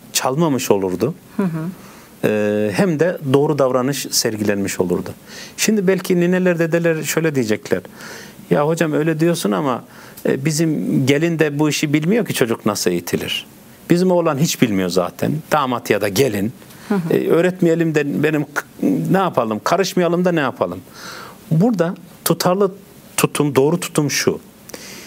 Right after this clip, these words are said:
Speaker 1: Biz nine ya da dede, dede olarak, büyükler olarak, amca olabilir, dayı olabilir,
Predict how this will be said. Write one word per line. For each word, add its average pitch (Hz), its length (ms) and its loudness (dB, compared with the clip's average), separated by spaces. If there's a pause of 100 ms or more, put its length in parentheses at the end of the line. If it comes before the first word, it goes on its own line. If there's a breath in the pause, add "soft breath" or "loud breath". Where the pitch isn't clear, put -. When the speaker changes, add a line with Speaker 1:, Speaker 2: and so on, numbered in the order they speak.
(320 loud breath)
Speaker 1:
Biz 151 380 0 (680)
nine 156 260 4
ya 160 220 2
da 139 140 -2
dede, 123 180 2 (260)
dede 123 220 4
olarak, 110 560 -2 (580)
büyükler 143 360 2
olarak, 113 340 -2 (220)
amca 131 360 0
olabilir, 117 500 0
dayı 120 200 0
olabilir, 117 520 -2